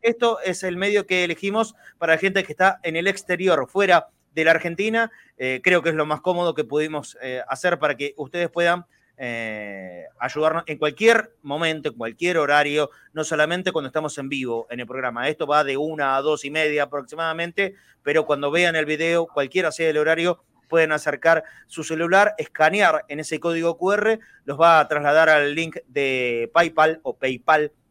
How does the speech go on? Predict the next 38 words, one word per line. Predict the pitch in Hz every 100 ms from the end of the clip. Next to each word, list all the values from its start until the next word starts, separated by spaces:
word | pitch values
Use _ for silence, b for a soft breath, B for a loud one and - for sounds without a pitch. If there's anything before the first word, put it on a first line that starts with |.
| _ _ _ _
eh, | 131 107 _ _ 143
da | 147 135
igual. | 135 143 123 131 _
El | 139 127
tema | 151 156
es | 160 139
que | - 135
puedan | - 151 147 143
hacer | 131 127
una | 143 139
colaboración | 139 135 139 135 160
con | 170
nosotros | 185 220 220 214
y | 175 151
para | 156
la | 151
gente | 165 165
que | 151
está | 151 147 b b b
aquí | 139 170
en | 220
la | 202
Argentina, | 175 190 196 185
en | 156
cualquier | 135 135 175
parte, | 202 190 185 208 208 _ -
este | 156 175
alias | 185 196 190
en | 170
Mercado | 151 151 160 156
Pago | 170 170 156
que | 165
es | 165 - _ _ b b _
boca | 160 233 233 190
punto | 202 214 196 220 -
cadena | 156 160 185 185 -
punto | 160 170 185 190
ceneice. | - 151 131 113 92 104